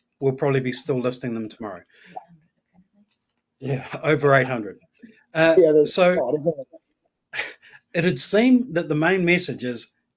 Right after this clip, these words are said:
Speaker 1: don't be a borrower, be a lender. And if you're a lender, don't expect anything back. Now, this in itself is a little bit contrary, contradictory rather,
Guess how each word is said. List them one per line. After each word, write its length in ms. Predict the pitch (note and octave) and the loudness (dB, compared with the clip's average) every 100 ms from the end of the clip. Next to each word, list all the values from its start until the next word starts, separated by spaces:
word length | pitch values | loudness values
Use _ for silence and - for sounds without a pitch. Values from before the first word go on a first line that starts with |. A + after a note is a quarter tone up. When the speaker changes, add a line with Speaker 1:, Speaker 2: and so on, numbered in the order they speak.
| _ - | _ 0
Speaker 1:
don't 280 | D#3 G#3+ G#3 | 2 2 2
be 120 | B3 | 2
a 80 | F3 | 2
borrower, 640 | C#3+ D#3+ D#3 G#2+ G#2+ D3+ - _ _ _ C#3+ A#2+ | 4 6 6 0 -4 -8 -12 _ _ _ -16 -2
be 200 | D3+ D3+ | 2 4
a 60 | |
lender. 480 | C#3 D3 C#3 A#2 F#2 _ _ _ _ _ - _ _ _ _ _ _ | 4 2 2 -2 -10 _ _ _ _ _ -20 _ _ _ _ _ _
And 140 | E3 | 0
if 120 | E3+ E3 | 0 2
you're 140 | D3 | 2
a 100 | C#3 | 2
lender, 540 | F3 C4 A3+ G#2+ C#3 - _ - _ - - _ _ _ - | 2 2 2 0 -10 -16 _ -20 _ -20 -20 _ _ _ -2
don't 200 | G#3+ B3+ | 2 4
expect 440 | B3+ - G#3+ G#3+ | 2 4 4 4
anything 340 | G3 G3+ G3 F#3 | 0 0 0 2
back. 400 | A3+ A2 - _ _ _ _ _ _ _ _ _ _ _ - | 2 0 -6 _ _ _ _ _ _ _ _ _ _ _ -2
Now, 280 | E3+ E3 - _ _ _ _ _ _ _ _ _ | 0 0 -4 _ _ _ _ _ _ _ _ _
this 420 | E3 A3 - - _ _ _ _ - | 4 4 4 -12 _ _ _ _ -2
in 140 | F3+ | 0
itself 480 | F3+ - F#3 F#3+ F#3+ | 0 -2 0 0 0
is 160 | D#3+ | 0
a 40 | D#3 | 0
little 340 | D#3 F3 A3 | 2 4 4
bit 200 | G#3+ C#3+ | 4 0
contrary, 680 | - F3+ F3+ D3+ A2+ G#2 _ _ - | -2 -2 -2 -4 -8 -10 _ _ -4
contradictory 560 | F#3 D#3+ D3+ D3 C3+ | -4 0 -2 -2 -4
rather, 300 | A#2 A2+ C#3 | -4 -4 -6